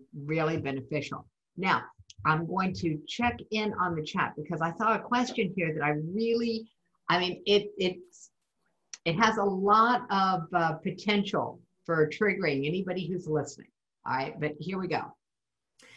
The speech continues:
I'm gonna read it exactly the way it was written. "How can we counteract the dumbing us down to become cogs in the military-industrial complex and unquestioning consumers to become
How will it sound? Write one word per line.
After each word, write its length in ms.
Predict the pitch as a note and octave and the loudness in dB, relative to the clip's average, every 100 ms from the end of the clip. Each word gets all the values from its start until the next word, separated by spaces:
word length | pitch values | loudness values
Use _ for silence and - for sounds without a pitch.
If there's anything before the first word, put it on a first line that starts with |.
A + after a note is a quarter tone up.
| - - _ | -20 -20 _
I'm 160 | E3 F3 | 2 4
gonna 220 | E3 D#3 | 2 2
read 220 | E3+ F3+ | 2 2
it 100 | E3+ | 2
exactly 680 | D3+ C#3+ C3+ D3 D#3+ F3+ G#3 | 2 0 0 0 0 0 0
the 120 | F3+ | 2
way 180 | E3 D3+ | 2 2
it 100 | C#3 | 2
was 160 | C3+ | -6
written. 320 | B2+ A#2 A#2+ A#2 - _ _ _ _ _ _ _ | -6 -8 -10 -18 -20 _ _ _ _ _ _ _
"How 280 | D#3 A#3+ C#4 | 0 4 4
can 180 | D#4+ D4+ | 2 -2
we 120 | D4+ | -2
counteract 760 | - A#3 A#3+ A#3+ A3+ G3 F#3+ - | -2 -2 0 2 4 4 2 -4
the 160 | E3 | -4
dumbing 460 | D3+ F#3 G3+ G3+ G#3+ | 2 4 4 2 0
us 280 | E3+ E3+ - | -2 -2 -2
down 340 | F3 E3 E3 D#3+ | 2 4 2 -2
to 60 | |
become 480 | D#3 D#3 - E3 D#3 | -2 -4 -2 -2 -2
cogs 500 | - F#3 F#3 F#3 F#3 | 2 6 8 6 0
in 140 | F3 | -2
the 220 | D#3+ D#3 D3+ | 0 0 0
military-industrial 1200 | D#3 F3 G3 F#3+ F#3 F3 D#3+ D#3+ E3+ - E3 D3+ | 0 0 -2 -2 -2 0 0 0 -2 -2 -4 -4
complex 680 | - F#3+ F#3+ - F3+ F3 | 0 0 0 0 0 0
and 100 | E3 - | -8 0
unquestioning 840 | A#3 B3+ A#3+ A#3+ A3+ A3+ G#3 F3 | 2 2 2 2 2 0 -2 -2
consumers 880 | D#3 E3 - - C4+ G3+ A#2+ - - _ _ _ _ _ _ _ _ _ _ | -2 -4 -2 0 2 2 -2 -10 -20 _ _ _ _ _ _ _ _ _ _
to 260 | - C#4+ G3+ | 4 4 6
become 840 | C4+ - - C4+ D4 B3 B2 - | 4 2 -2 2 4 4 2 -4